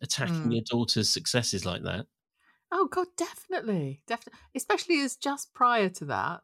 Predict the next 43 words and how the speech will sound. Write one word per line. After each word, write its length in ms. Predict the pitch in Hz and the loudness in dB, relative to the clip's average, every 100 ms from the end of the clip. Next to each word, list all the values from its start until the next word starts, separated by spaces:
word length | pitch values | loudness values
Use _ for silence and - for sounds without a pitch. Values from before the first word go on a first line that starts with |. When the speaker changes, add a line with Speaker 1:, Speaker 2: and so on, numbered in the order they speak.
| - | -6
Speaker 2:
they'd 300 | 185 185 180 | 0 0 2
been 280 | 190 180 180 | 0 0 -4
saying, 500 | - 185 175 175 190 | 0 2 2 0 -2
"Oh, 240 | 208 190 | -2 -2
that's 240 | 175 - - | -4 -8 -4
funny, 320 | 180 156 170 | -2 -2 -4
isn't 180 | 196 165 | -6 -8
it? 80 | 147 | -6
How 100 | 165 | -6
we've 160 | 160 | -4
both 220 | 156 160 165 | -4 -4 -6
had 140 | 156 | -10
the 40 | 165 | -8
same 280 | 170 165 | -6 -6
idea 460 | 160 160 - 160 170 | -8 -12 -10 -8 -6
about 220 | 175 139 | -2 -2
the 80 | 156 | -4
warm 440 | 160 170 170 165 | -6 -4 -4 -6
space. 640 | 170 - 127 139 170 - - | -8 -6 -6 -6 -6 -8 -8
Speaker 1:
<laughs> 380 | - 403 - - | -8 0 0 0
Speaker 2:
And 360 | 160 160 156 156 190 - 180 | -4 -4 -6 -8 -12 -10 -2
this 200 | 190 185 | 0 0
is 120 | 175 | 0
wonderful." 380 | 175 170 156 160 | 0 0 -4 -2
And 100 | 208 | 0
then 160 | 269 | 0
next 280 | 320 359 - | -4 -6 -6
thing, 320 | - 190 143 | 2 4 4
they're 240 | 170 220 233 | -2 0 0
at 240 | 262 - | -2 -8
each 220 | 226 - | -12 -6
other's 240 | 220 220 214 | -6 -6 -12
<laughs> 240 | - - | -16 -10
throats. 400 | - - _ - _ - - | -10 -10 _ -20 _ -4 2
Well, 100 | 185 | 4
no, 220 | 151 135 _ _ _ _ _ _ | 4 0 _ _ _ _ _ _
Fallon 340 | 240 214 147 131 | 2 4 2 -4
wasn't. 440 | 117 - - 110 _ | -8 -10 -12 -14 _
It 120 | 156 139 | -4 -4
was, 200 | 147 _ | -6 _
it 120 | 165 135 | -6 -4
was 260 | 143 143 | -4 -6
Jolene. 600 | - 135 135 135 127 135 | -6 -6 -6 -10 -12 -16